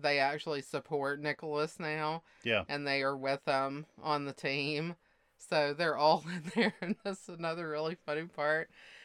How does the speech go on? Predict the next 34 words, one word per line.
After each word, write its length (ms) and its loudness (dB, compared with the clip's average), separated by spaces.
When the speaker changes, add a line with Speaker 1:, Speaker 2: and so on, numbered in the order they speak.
Speaker 1:
where 380 6
the 160 0
Andys 680 -2
are 140 -2
there, 420 2
you 140 -2
know, 160 -2
and 100 -6
they're 160 -2
running 400 0
in. 420 -2
And 580 0
<laughs> 120 -20
when, 1160 -4
you 140 0
know, 80 4
you 180 2
hear 240 -2
this 200 -8
explosion 1120 2
and 380 -6
Paddy 340 -2
Considine, 560 -2
like, 240 -4
turns 340 -2
around 680 0
and 160 -8
his 100 -12
face 320 -2
is 120 -12
all 160 2
covered 400 0
in 120 -4
red. 560 2